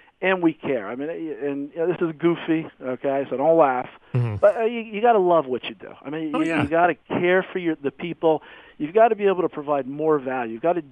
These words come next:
Speaker 1: dig deeper than anyone else. You gotta look harder into things and be valuable in all aspects of the dealership. And it's that commitment, um, that's had us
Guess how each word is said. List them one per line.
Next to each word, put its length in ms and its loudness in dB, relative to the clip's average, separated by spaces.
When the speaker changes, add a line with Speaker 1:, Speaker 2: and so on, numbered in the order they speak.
Speaker 1:
dig 320 0
deeper 300 -4
than 140 -8
anyone 320 -14
else. 240 -16
You 80 -14
gotta 200 0
look 240 -6
harder 520 -4
into 180 -10
things 380 -20
and 320 -8
be 140 -4
valuable 560 2
in 80 -8
all 280 -2
aspects 500 -10
of 80 -18
the 60 -14
dealership. 540 -12
And 220 -12
it's 200 -16
that 200 2
commitment, 720 -4
um, 420 -8
that's 180 -4
had 200 -4
us 80 -2